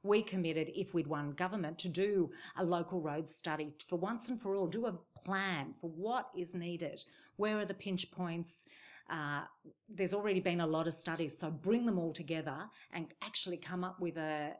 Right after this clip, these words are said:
an integrated plan for local traffic, not for through traffic as such, but to help local people.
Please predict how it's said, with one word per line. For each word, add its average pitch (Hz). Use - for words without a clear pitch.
an 170
integrated 170
plan 143
for 185
local 160
traffic, 147
not 190
for 220
through 185
traffic 170
as 151
such, -
but -
to 180
help 165
local 160
people. 147